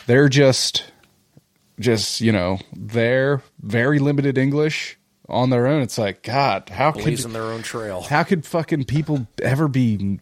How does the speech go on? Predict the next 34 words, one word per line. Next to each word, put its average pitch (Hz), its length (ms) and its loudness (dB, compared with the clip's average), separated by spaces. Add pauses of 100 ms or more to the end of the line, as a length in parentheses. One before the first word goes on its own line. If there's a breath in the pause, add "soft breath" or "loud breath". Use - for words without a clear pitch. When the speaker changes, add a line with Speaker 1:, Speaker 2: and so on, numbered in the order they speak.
Speaker 1:
mean 143 400 2
to 117 120 0
someone 110 380 2
for 113 180 0
not 110 300 2 (440)
speaking 113 520 0
the 90 80 -2
language? 101 520 0
You 143 160 0
know 170 80 2
what 175 100 4
I 170 60 2
mean? 175 160 4
It's 160 120 0
like, 123 220 0
God 143 400 0
damn, 131 320 2
just 131 260 -2
be 151 120 2
fucking 185 540 0
nice 175 360 2
to 139 120 0
people. 98 600 -2 (160)
That's, 170 320 0
like, 120 240 2 (800 soft breath)
the 135 120 0
main 135 500 2
thing 147 340 2
of 113 100 2
everything. 135 580 0 (140)
Just - 220 -2
be 180 140 2
fucking 160 540 0
nice. 170 720 0